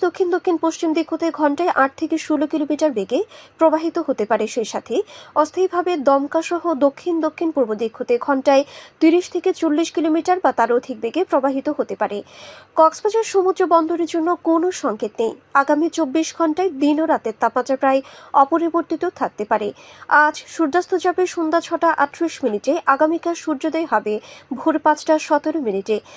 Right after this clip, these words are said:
আজকে সর্বনিম্ন তাপমাত্রা ছিল ছাব্বিশ দশমিক তিন ডিগ্রি সেলসিয়াস এবং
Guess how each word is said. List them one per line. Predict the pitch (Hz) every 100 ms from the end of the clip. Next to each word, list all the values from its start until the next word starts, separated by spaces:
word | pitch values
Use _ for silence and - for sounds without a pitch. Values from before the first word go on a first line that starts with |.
| - -
আজকে | 277 - 381
সর্বনিম্ন | 370 339 349 349 359
তাপমাত্রা | 330 330 320 339
ছিল | - 330 392
ছাব্বিশ | 320 254 285 302
দশমিক | 302 302 285 -
তিন | 311 285
ডিগ্রি | 311 311 320
সেলসিয়াস | 220 202 226 -
এবং | - 277